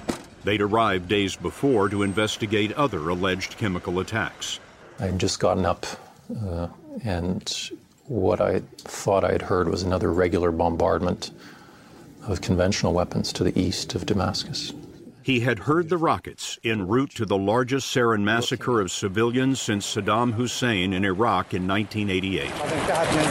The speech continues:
Speaker 1: Carnes demanded access. They raced in,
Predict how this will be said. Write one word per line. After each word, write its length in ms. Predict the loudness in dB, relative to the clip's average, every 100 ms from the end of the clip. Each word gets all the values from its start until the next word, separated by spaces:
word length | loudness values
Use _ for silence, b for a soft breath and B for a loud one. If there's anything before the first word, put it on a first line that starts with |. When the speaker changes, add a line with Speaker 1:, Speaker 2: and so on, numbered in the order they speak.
| 2 2 2 4 2 2 2 2 2 2 2 0 -2 -4 -6 -2
Speaker 1:
Carnes 360 | 0 2 0 0
demanded 460 | 0 2 2 2
access. 640 | 2 0 -2 -6 -6 -10 -10 -16 -20 -6 0
They 140 | 2
raced 400 | 4 2 2 0
in, 260 | 0 0